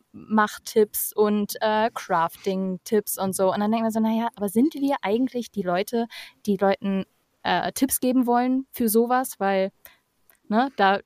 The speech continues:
da strugglen wir ja auch irgendwie durch. Ich meine, okay, Nina hat ihren, äh, Hintergrund mit ihrem YouTube-Channel, ne, Ninas Lab Guide, da macht sie genau das, Anfängertipps. Aber das wollten wir mit dem, äh, Podcast eben nicht machen. Und deswegen haben wir dann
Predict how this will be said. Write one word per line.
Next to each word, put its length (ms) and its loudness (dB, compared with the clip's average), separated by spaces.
da 160 0
strugglen 400 4
wir 80 6
ja 140 4
auch 140 0
irgendwie 300 0
durch. 360 0
Ich 120 -4
meine, 300 2
okay, 280 -4
Nina 380 2
hat 200 -4
ihren, 360 -2
äh, 200 -2
Hintergrund 580 0
mit 160 -2
ihrem 380 -4
YouTube-Channel, 840 -2
ne, 180 2
Ninas 340 4
Lab 260 0
Guide, 380 0
da 100 0
macht 180 -4
sie 80 -6
genau 200 -2
das, 280 -4
Anfängertipps. 720 -4
Aber 160 4
das 140 -4
wollten 200 4
wir 80 4
mit 240 0
dem, 440 -2
äh, 180 0
Podcast 580 -2
eben 100 -4
nicht 240 0
machen. 420 2
Und 120 -6
deswegen 440 0
haben 160 0
wir 80 0
dann 260 0